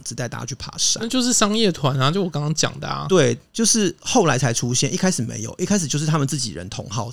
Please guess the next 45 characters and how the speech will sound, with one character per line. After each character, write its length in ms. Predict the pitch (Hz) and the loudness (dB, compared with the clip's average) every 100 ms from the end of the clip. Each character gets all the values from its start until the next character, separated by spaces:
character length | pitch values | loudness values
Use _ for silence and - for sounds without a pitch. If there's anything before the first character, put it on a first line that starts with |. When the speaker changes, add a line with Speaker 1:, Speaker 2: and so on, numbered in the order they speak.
| - | -8
Speaker 1:
同 220 | - 113 | -6 -2
好 180 | 135 117 | 0 0
会 200 | - 113 | 0 -2
的 80 | 80 | 0
性 200 | - 151 139 | -2 -2 -2
质。 140 | 135 | -4
Speaker 2:
哦。 500 | 131 131 131 131 135 | -2 -6 -6 -6 -8
Speaker 1:
但 140 | 135 233 | -2 2
我 100 | 147 | 2
觉 120 | 127 | 2
得 260 | 123 120 117 _ | 0 0 -4 _
还 140 | _ 180 | _ 2
有 60 | |
另 120 | 170 202 | 4 4
外 120 | 165 | 4
一 20 | |
个 100 | 131 | 2
很 140 | 123 | 0
好 180 | 107 117 | 0 0
玩 160 | 107 - 147 | -2 0 2
的 120 | 135 | 2
事 240 | - 156 | 4 2
情 200 | 131 117 | 2 0
是， 220 | 113 113 - _ _ _ _ _ _ _ | 0 -2 -4 _ _ _ _ _ _ _
因 100 | 196 | 0
为 80 | 208 | 2
刚 140 | 202 | 2
刚 40 | 202 | 2
就 80 | 208 | 2
讲 140 | 113 | 0
这 100 | 117 | 2
些 60 | 139 | 2
人 80 | |
都 80 | 117 | 2
文 180 | 110 - | 0 0
青 220 | - 92 | 0 0
嘛， 180 | 90 - - _ | -6 -14 -20 _
Speaker 2:
对。 140 | 156 143 | -4 -2
Speaker 1:
然 80 | |
后 100 | 113 | 0
有 100 | 131 110 | 0 0
钱 120 | 120 | 0
又 160 | 131 | 0
有 160 | 120 - | 0 0
闲， 220 | - - | -2 -2